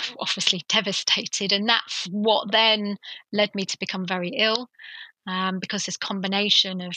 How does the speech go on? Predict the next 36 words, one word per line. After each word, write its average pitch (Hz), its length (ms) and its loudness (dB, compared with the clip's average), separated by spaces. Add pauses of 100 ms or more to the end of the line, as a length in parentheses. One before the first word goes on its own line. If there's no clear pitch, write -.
of 190 160 -6
all 196 140 -2
these 190 220 -2
things 190 220 -4
that - 160 -6
had - 140 0
happened 190 260 -8
in 180 120 -8
a 185 40 -2
short - 240 2
space - 360 -6
of 196 120 -8
time. 196 440 0 (840)
Um, 185 680 -4 (260)
and 208 140 2
I 202 160 6
was 196 180 -2
just - 220 -2
heartbroken. 190 640 0
So 208 160 0 (260)
before, 247 400 2
I 208 80 4
think 208 240 0
when 208 160 -2
I, 202 240 2
the 202 220 -8
brain, 214 340 0
the 196 80 -4
Lyme 196 240 0
brain 196 260 -4
tumor 180 280 0
guy, 190 180 -10
after 202 240 -4
him, 220 180 2
I 196 80 -4
was 196 140 -10